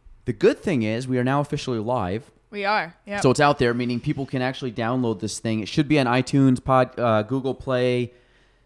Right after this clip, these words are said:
Speaker 1: Stitcher, Spotify,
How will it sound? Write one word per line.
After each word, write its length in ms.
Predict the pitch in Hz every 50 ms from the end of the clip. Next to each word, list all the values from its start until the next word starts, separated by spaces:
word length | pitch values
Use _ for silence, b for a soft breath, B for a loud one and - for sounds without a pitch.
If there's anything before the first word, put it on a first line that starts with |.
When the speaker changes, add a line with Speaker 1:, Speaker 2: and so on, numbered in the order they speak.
| b
Speaker 1:
Stitcher, 920 | - - - - 151 151 143 - 143 143 139 135 131 131 127 127 127 123 117 -
Spotify, 1300 | - - - 139 127 127 127 127 - - 135 123 120 117 117 117 117 117 117 117 113 113 113 117